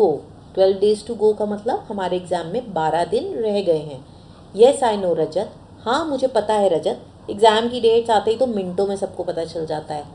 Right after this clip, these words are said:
"Yes, I know, Rajat, just twelve days to go." अब ये जो है ना बेटा, जैसे "Yes,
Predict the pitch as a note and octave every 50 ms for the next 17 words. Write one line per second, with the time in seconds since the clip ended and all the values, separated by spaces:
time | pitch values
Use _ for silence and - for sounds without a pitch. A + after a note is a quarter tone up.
0 | - - - - - - - - F#3 A3 B3+ - C4+ A3+ G3+ F#3 F3 D#3+ D#3+ D#3+
1 | D#3 A3+ C#4 - - - - - - D#3+ E3+ - - - - G3 E3+ E3 D#3 D#3
2 | - D#3+ D#3 D#3 D#3 - - - E4+ - - - D#4+ D#4+ D4 A3+ D#3+ C3 - -
3 | - - - - - - - - - - - - - - - - - - - -
4 | - - - - - - G3+ A3+ C#4 C#4+ D4+ D#4+ D#4+ E4+ G#4 G4 D4 - B3+ A#3
5 | G#3+ A#3 A#3 - C#4 - - - - - G3 D#3 F3+ F#3 F#3+ G3+ G#3 G3+